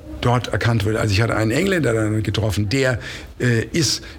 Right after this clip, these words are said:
nach Rumänien gekommen in diese Stadt, weil er in-, äh, entdeckt hat, dass, ähm, dort, äh, die, möglicherweise die Zukunft, äh, äh, stattfindet, was, was Informatik anbelangt. Also überall diese Bewegungen, ne?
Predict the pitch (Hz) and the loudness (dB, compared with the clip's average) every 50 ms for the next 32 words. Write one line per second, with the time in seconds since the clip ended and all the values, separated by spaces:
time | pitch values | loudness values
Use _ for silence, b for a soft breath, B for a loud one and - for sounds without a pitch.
0 | B - - - 139 120 110 101 104 110 120 143 175 190 165 127 104 - - - | B -12 -6 -2 0 0 2 2 2 2 2 2 2 2 0 0 -2 -2 -6 -4
1 | - - 92 95 98 104 110 104 104 - 104 104 92 - - - - - - - | -2 0 0 2 0 0 0 0 -2 -2 -2 -2 -2 -2 -2 -4 -4 -4 -4 -4
2 | 104 101 107 107 113 123 - - - 107 110 113 - 110 - - - - - 123 | -2 -2 0 -2 -2 -2 -4 -4 -2 -2 -2 -4 -4 -8 -8 -8 -10 -10 -6 -4
3 | 117 110 120 110 104 101 - 104 120 - - - 95 95 - - - 101 90 87 | -4 -4 -2 -2 -2 0 0 0 -2 -2 -4 -4 -4 -4 -4 -4 -4 -2 0 0
4 | - - - - - 98 92 95 95 98 107 104 104 107 - - B B B B | 0 0 -2 -2 -2 -2 0 0 0 0 0 -2 -2 -2 -4 -6 B B B B
5 | B B B B - - 110 110 113 110 110 110 110 - 110 101 107 104 101 - | B B B B -4 -2 0 0 0 0 -2 -2 -4 -4 -2 0 0 0 -2 -4
6 | - - - - - 113 110 - 123 131 131 131 127 131 127 123 131 120 - 233 | -10 -16 -8 -2 0 0 0 2 2 2 2 2 2 2 2 2 2 2 0 -2
7 | - - 175 117 92 - - - 110 104 107 101 - - 113 110 104 101 101 - | 0 0 0 0 0 0 0 0 2 2 2 0 0 0 0 0 0 0 0 -2
8 | - 107 104 101 101 101 - - - 92 - - 107 95 90 - 101 98 107 101 | -2 -2 -2 -2 -2 -2 -2 -2 -2 -2 0 0 0 0 0 0 0 0 0 -2
9 | 104 - 101 98 95 - B B B B B B B B - 123 107 98 - - | -2 -2 -2 -2 -2 -4 B B B B B B B B -2 0 0 0 0 -2
10 | - - 98 - 101 101 101 107 104 104 104 110 107 107 98 - 107 104 98 104 | -2 -2 0 0 0 0 0 0 0 -2 -2 -2 -2 -2 -2 -4 -4 -4 -6 -6
11 | 110 107 - 101 113 - B B B B - - 180 208 185 175 - 135 120 120 | -4 -2 0 0 0 -2 B B B B -4 0 0 2 2 2 2 2 2 0
12 | 120 113 - - - - 113 101 104 104 113 92 98 110 113 107 104 101 - 76 | 0 -2 -4 -8 -4 0 0 2 2 2 2 2 2 2 2 0 0 -2 -4 -6
13 | 82 85 85 90 107 | -6 -6 -6 -6 -8